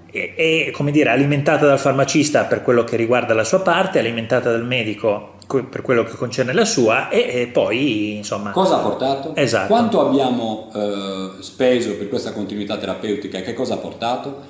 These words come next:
Speaker 2: rispetto a coloro che invece questa cosa non l'hanno fatta?
Speaker 1: La, la si potrebbe avviare anche su un far-, su farmaci che sono nel P H T anziché?
Speaker 2: Anche, eh, anche questo va bene. La domanda che ci facciamo tutti è: i farmaci di larghissimo impiego,
Speaker 1: Mm.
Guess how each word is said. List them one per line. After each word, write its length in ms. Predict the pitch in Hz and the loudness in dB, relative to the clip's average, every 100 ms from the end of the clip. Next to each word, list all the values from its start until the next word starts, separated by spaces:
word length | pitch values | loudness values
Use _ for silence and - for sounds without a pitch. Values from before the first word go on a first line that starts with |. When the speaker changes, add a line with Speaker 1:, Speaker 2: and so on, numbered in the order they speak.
| - | -10
Speaker 2:
rispetto 440 | - 117 - 120 104 | -4 -2 0 0 -2
a 60 | |
coloro 320 | 95 110 107 92 | -6 -4 -4 -4
che 80 | |
invece 340 | 98 101 101 101 | -4 -4 -6 -8
questa 180 | 92 95 | -10 -8
cosa 200 | 95 87 | -8 -8
non 160 | 90 | -8
l'hanno 200 | 87 80 | -8 -8
fatta? 360 | - 107 - 135 - - - - | -6 -6 -6 -12 -16 -20 -12 -2
Speaker 1:
La, 200 | 147 - | 0 2
la 120 | 151 | 2
si 140 | 143 147 | 2 4
potrebbe 380 | 156 175 160 | 4 4 4
avviare 360 | 156 156 156 156 | 4 4 2 2
anche 240 | 160 156 | 0 0
su 140 | 147 160 | 0 0
un 80 | 147 | 0
far-, 360 | 151 151 - | 2 2 0
su 120 | - | 0
farmaci 480 | 139 151 156 143 147 | 2 2 0 -2 -4
che 120 | 147 | -2
sono 440 | 135 151 147 143 139 - - - - - | -2 0 2 2 0 -10 -20 -20 -20 -16
nel 200 | - 143 | -2 0
P 80 | 139 | 2
H 320 | 139 131 131 | 2 2 0
T 400 | 120 180 156 170 - | 2 4 4 2 0
anziché? 520 | 127 - 123 135 - | -2 -4 -2 -4 -4
Speaker 2:
Anche, 720 | 135 160 147 117 120 113 113 | 0 2 4 2 0 -2 -6
eh, 460 | - 123 117 113 113 | -8 -4 -2 -2 -4
anche 480 | 110 127 165 139 120 | -2 0 2 2 2
questo 240 | 139 - | 2 0
va 120 | 120 117 | 0 2
bene. 420 | 139 110 101 113 | 2 2 -2 0
La 100 | 117 | 0
domanda 480 | 127 131 170 165 131 | 2 2 2 2 -2
che 80 | |
ci 80 | - | -2
facciamo 380 | 127 123 139 131 | -6 -2 -2 -2
tutti 340 | 175 190 135 | -4 -2 -2
è: 380 | 117 113 113 - - | 0 -2 -4 -10 -2
i 100 | 151 | 0
farmaci 800 | - 220 226 170 127 107 - - | 6 6 6 2 0 -4 -6 -8
di 120 | 113 | 0
larghissimo 640 | 117 113 120 131 - 95 87 | 2 4 2 2 2 -2 -4
impiego, 340 | 85 82 82 82 76 | -6 -10 -10 -10 -6
Speaker 1:
Mm. 140 | 120 | -4